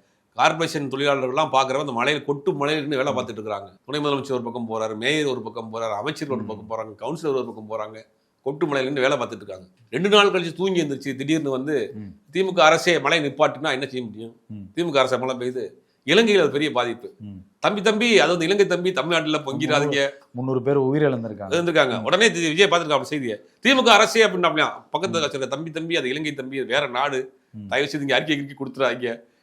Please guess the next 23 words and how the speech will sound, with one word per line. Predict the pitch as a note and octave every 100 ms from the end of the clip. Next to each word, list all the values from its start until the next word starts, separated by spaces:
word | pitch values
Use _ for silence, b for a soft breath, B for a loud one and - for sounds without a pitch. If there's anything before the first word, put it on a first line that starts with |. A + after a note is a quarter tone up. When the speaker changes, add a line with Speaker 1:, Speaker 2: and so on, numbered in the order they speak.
| _ _
Speaker 1:
அது | C3 C3+
வந்து | C3
வேற | C#3+
நாட்டுல | B2+ D3 D#3
நடந்த | C3+ C3+
பிரச்சனை" | A#2+ B2 B2 A#2 A2 _ _ _ -
அப்படிங்கிற | C#3 C3 B2
மாதிரி | C#3 F3+
ஆஃப் | C#3+ C3 E3+
பண்ணி | D#3 C3
வச்சிருக்காங்க | C3+ A#2+ A2+
போல. | G#2 F#2+ _ - _
ஏன் | A2+ A3+
சொல்றேன்னா, | G3+ F3 D#3+ D#3+ A3+ G#3+ - _ _ _ _
ஒரு | D3+ A#3 C#4 B3+ F3+ D#3+ D3 C#3+
எல்லாமே | C#3+ G3+ B3+ A#3+ C4 G#3
எதுவுமே | F#3+ A3 A#3+
தெ-, | F3 D#3+
ஒரு | C#3+ C#3 C3+ B2+ B2 -
தெளிவில்லாத | F3 G#3+ G3 G3
ஒரு | F#3 D3
விஷயமா | - A#2+
இருக்கு. | F#2+ _